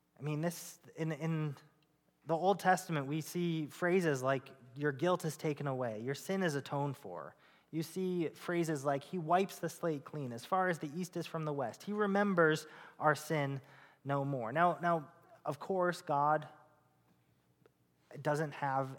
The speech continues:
amnesia. He doesn't forget.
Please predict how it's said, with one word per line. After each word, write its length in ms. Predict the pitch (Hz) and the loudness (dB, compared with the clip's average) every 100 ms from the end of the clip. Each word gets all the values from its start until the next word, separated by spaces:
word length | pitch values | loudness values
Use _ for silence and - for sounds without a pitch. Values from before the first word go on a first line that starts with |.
| 131 | -6
amnesia. 560 | 139 151 139 117 143 - - _ - - _ _ _ _ _ _ _ _ _ _ _ _ _ _ _ | -4 -4 -4 -2 -4 -6 -20 _ -20 -20 _ _ _ _ _ _ _ _ _ _ _ _ _ _ _
He 60 | - | -6
doesn't 200 | 156 156 | -4 -4
forget. 460 | 143 131 104 127 | -4 -6 -6 -6